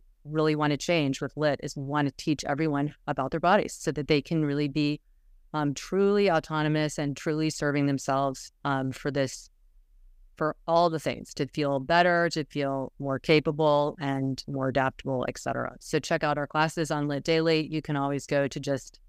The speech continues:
um, our Lit Yoga site and click on, on online classes. We have a week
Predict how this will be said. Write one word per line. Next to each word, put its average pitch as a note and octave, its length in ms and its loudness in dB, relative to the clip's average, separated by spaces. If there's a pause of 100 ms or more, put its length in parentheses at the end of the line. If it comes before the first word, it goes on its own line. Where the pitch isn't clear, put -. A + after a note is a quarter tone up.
(420)
um, C#3+ 380 0
our D#3 100 6
Lit D3 240 0
Yoga C#3+ 240 2
site C3+ 380 0
and C3+ 220 0 (760)
click D3 180 4
on, C#3+ 140 2
on C3 240 2 (280)
online C#3+ 240 4
classes. - 360 -6
We D3 100 2
have C#3+ 100 2
a C#3+ 60 0
week E3 260 0